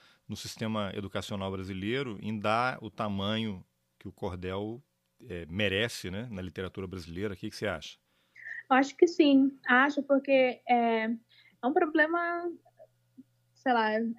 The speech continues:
Speaker 2: ecossistêmico. <laughs> Os professores, eles não sabem que o cordel é mais que isso.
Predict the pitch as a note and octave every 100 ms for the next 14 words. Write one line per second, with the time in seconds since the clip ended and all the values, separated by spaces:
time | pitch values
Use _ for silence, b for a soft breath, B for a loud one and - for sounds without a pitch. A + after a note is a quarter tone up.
0 | - - C4 C#4 C#4+ C4 - G#3+ G3+ G3+
1 | - A#3 A3+ A#3+ A#3 B3 C4 - - -
2 | - - B3+ D#4 D4+ D4 D4 C4+ E4+ E4
3 | C4 B3 A3+ A3+ A#3 A#3+ G#3 G#3 A3 C4+
4 | E4 _ _ _ _ _ - A3+ A#3 A#3
5 | G3+ G#3 G#3 G#3 - A3 G#3 G#3+ A#3